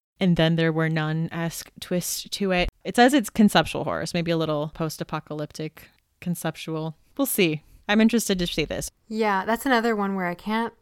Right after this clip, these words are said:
Speaker 2: figure out exactly what it's gonna be from that synopsis. I really
Speaker 1: Yeah.
Speaker 2: would like to read his more popular one, Let the Right One In,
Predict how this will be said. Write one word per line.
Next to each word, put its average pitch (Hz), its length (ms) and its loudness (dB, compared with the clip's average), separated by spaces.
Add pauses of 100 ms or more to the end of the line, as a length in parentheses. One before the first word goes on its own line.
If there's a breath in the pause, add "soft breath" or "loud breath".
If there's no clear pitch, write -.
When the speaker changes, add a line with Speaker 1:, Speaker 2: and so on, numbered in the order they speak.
(240)
Speaker 2:
figure 202 340 -2
out 180 340 0 (140)
exactly 185 480 -6
what 185 200 -2
it's 180 100 -6
gonna 180 180 -4
be 165 140 -6
from 170 160 -10
that 156 180 -6
synopsis. 165 560 -4
I 185 100 -2
really 226 420 2
Speaker 1:
Yeah. 208 60 -2
Speaker 2:
would 202 100 0
like 190 200 0
to 226 120 -4
read 175 380 -4
his 185 220 -6
more 185 160 -2
popular 165 520 -2
one, 160 180 -6
Let 160 160 -6
the 170 100 -6
Right 165 240 -8
One 165 200 -6
In, 180 260 -6